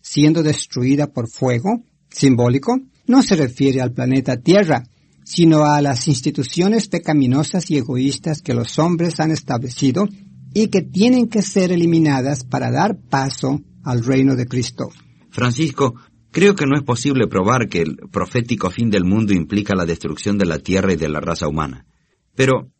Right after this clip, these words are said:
Speaker 2: ¿sabe usted si hay textos bíblicos que prueben que la tierra no ha de ser destruida?
Speaker 1: Por supuesto. En Eclesiastés capítulo uno, versículo cuatro leemos, "Una generación va y otra generación viene, mas la tierra permanece para siempre".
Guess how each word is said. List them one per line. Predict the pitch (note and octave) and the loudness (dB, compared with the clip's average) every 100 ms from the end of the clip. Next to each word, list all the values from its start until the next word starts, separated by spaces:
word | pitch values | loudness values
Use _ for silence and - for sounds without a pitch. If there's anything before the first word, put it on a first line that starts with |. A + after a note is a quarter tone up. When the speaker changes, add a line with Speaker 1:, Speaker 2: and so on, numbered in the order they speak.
| _ - | _ -4
Speaker 2:
¿sabe | - G3+ G#3 | 0 2 2
usted | G3 F#3+ | 2 0
si | - D#3 | 2 2
hay | C3+ | 2
textos | - C3 - G2+ | 0 -2 -2 -4
bíblicos | G2 E3 C3+ G2+ - E2 - _ _ | 0 0 2 0 0 -4 -6 _ _
que | - G#2 | -4 0
prueben | C3+ C3 A#2+ | 2 2 0
que | A2 - | -2 -2
la | G2+ F#2 | -2 -2
tierra | F#2 A#2+ A2 A2 | 0 0 0 0
no | G2+ A#2 E3 | 2 4 4
ha | B2 | 2
de | E2 | 0
ser | E2 D#2 | -4 -6
destruida? | D#2+ - E2 D#2+ C2+ B1+ - _ | -6 -6 -4 -2 -4 -10 -16 _
Speaker 1:
Por | G#3+ | -2
supuesto. | D#3 C#3+ A#2 D3 F#3 G#3 - D3+ A#2 - _ _ - | 0 -2 0 2 2 0 0 0 0 -6 _ _ -2
En | F3 | 0
Eclesiastés | E3+ D#3+ D3 F3 D#3 - A3 A3+ | 2 -2 0 -2 -2 -2 0 0
capítulo | - - - G3+ G3+ F#3+ | -2 -4 -2 0 4 6
uno, | E3 F3 F#3 D#3 | 6 8 6 4
versículo | B2+ B2 F#3+ F#3+ D3 B2+ | 0 0 -2 2 0 0
cuatro | B2+ D#3 D#3 D#3+ C#3+ | 0 0 0 2 2
leemos, | C3 B2+ A#2 D#3 G#3+ - _ _ | 4 4 2 0 -2 -10 _ _
"Una | F#3+ A#3+ A#3 F#3+ | 2 6 6 6
generación | G3+ F3 D#3+ - D3+ C#3 B2 | 4 2 0 2 2 2 0
va | B2+ G3+ - _ - | 0 -2 -4 _ 0
y | C#3 | 2
otra | C#3 C3+ D3 | 2 0 -4
generación | D3 C#3 C3+ B2 C#3 C#3 | -2 -2 -2 -2 0 0
viene, | D#3+ A#3+ C3+ - _ | 0 0 -2 -6 _
mas | - C#3 B2+ | -2 0 0
la | B2+ | -4
tierra | A#2+ C3 B2+ B2+ B2 | -2 0 0 -2 -4
permanece | B2 A#2+ A#2 B2+ B2+ B2+ | -2 0 0 -2 -4 -6
para | A#2+ A#2+ | -8 -6
siempre". | - B2 - - | -4 -4 -4 -10